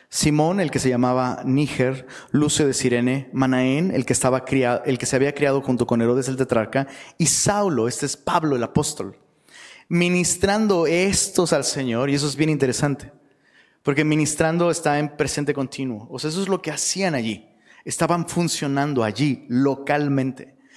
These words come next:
estaban ministrando, sirviendo al Señor. Eh, eso es importante. Lo, lo he dicho otras veces, pero no me voy a cansar de repetirlo. Ministrar no significa hacer sentir bien a las personas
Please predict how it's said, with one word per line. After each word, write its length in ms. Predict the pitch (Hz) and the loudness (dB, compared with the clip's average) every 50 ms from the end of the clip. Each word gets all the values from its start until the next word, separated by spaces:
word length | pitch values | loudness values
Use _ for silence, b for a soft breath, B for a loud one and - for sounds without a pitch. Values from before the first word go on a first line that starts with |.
| B B B | B B B
estaban 440 | 135 - - 165 165 165 165 160 | -6 -2 -2 0 0 0 0 0
ministrando, 640 | 156 151 147 135 - - - 156 151 151 143 131 123 | -2 0 0 0 0 0 0 0 0 2 2 0 0
sirviendo 760 | - - - 151 139 131 131 143 147 151 147 143 143 143 139 B B B B B B _ - | 0 -2 -2 -2 -2 -2 0 0 0 2 2 2 2 2 0 B B B B B B _ 0
al 640 | 135 143 147 156 156 156 147 135 - - - - - | 2 2 2 2 2 0 -2 -4 -6 -12 -20 -20 -14
Señor. 720 | - - - - 135 127 135 143 147 135 113 - - - B B B B B B B B 151 | -8 -6 -2 0 0 2 2 2 0 0 -2 -4 -8 -16 B B B B B B B B -2
Eh, 280 | 139 139 131 131 131 - | 0 2 2 0 0 0
eso 220 | 170 170 - 247 | -2 0 0 0
es 80 | 208 202 | 2 0
importante. 600 | 190 151 131 139 - - 175 170 - 135 127 - | 0 0 0 -2 -2 -2 -4 -2 -2 -4 -4 -2
Lo, 200 | 175 175 185 196 | 0 0 2 2
lo 140 | - 190 196 | 2 2 2
he 20 | 220 | 2
dicho 240 | 240 226 226 240 | 0 0 2 2
otras 240 | 226 214 196 170 143 | 2 2 2 2 2
veces, 300 | 151 180 175 196 208 - | 2 0 2 0 -2 -2
pero 240 | - - 143 127 127 | 0 0 0 2 2
no 80 | 139 147 | 2 2
me 60 | 156 | 2
voy 120 | 151 151 | 2 2
a 60 | 143 | 2
cansar 280 | 139 135 123 - 135 131 | 0 -2 -2 -2 -2 -2
de 60 | 127 123 | -2 -2
repetirlo. 600 | 113 104 - 98 - 110 104 95 92 87 - - _ _ b b b b b b b b b b b _ _ _ _ _ _ _ _ _ _ _ _ _ _ _ _ | -4 -6 -8 -6 -4 -4 -4 -4 -4 -8 -10 -16 _ _ b b b b b b b b b b b _ _ _ _ _ _ _ _ _ _ _ _ _ _ _ _
Ministrar 1200 | - 160 165 170 170 165 165 - - 180 170 190 247 359 339 - - - - - - - - _ _ - | 0 0 2 2 2 0 0 -2 0 0 2 2 0 0 -2 -4 -6 -8 -12 -16 -18 -20 -20 _ _ -2
no 80 | 160 165 | -2 0
significa 420 | 165 196 180 160 147 165 160 165 | 0 0 0 0 0 0 0 0
hacer 180 | 143 - 160 147 | 0 0 0 0
sentir 300 | - 143 127 - 143 139 | 0 0 0 0 0 0
bien 160 | 131 139 131 | 2 2 2
a 60 | 131 | 0
las 140 | 117 - - | 0 -2 -2
personas 600 | - 117 110 - 123 104 90 - - - - - | -2 -2 -2 -2 -4 -6 -6 -8 -12 -16 -18 -20